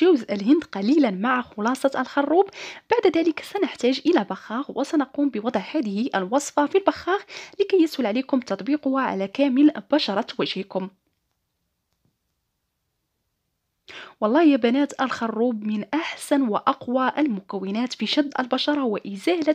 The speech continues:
التجاعيد والخطوط الرقيقة، فقط جربوا وستلاحظون الفرق من أول استعمال. ومع المداومة على استخدامه ستصبح بشرتكم صافية وخالية من كل المشاكل والعيوب كحب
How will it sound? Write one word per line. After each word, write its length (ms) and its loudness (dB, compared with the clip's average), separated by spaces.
التجاعيد 600 0
والخطوط 640 -2
الرقيقة، 580 -4
فقط 420 -4
جربوا 600 0
وستلاحظون 680 -2
الفرق 500 -2
من 280 -4
أول 380 2
استعمال. 680 -8
ومع 280 2
المداومة 600 4
على 120 -2
استخدامه 560 -4
ستصبح 480 -6
بشرتكم 720 -6
صافية 560 -2
وخالية 600 0
من 140 -2
كل 220 0
المشاكل 680 0
والعيوب 680 2
كحب 260 0